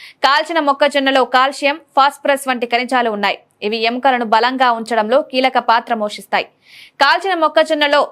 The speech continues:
విటమిన్ సి ఎక్కువగా ఉంటుంది. ఇది రోగనిరోధక వ్యవస్థను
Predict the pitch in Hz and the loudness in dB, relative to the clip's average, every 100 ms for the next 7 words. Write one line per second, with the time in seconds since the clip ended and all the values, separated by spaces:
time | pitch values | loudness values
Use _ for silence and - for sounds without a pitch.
0 | 196 262 302 294 269 294 285 311 208 240 | -2 0 0 -2 -6 -4 -4 -6 -4 -4
1 | 247 285 262 233 214 214 196 - _ - | 0 0 2 0 0 -6 -8 -12 _ -6
2 | 226 233 233 254 277 262 254 254 240 226 | -2 2 2 2 2 2 0 0 0 0
3 | 233 240 | -2 -2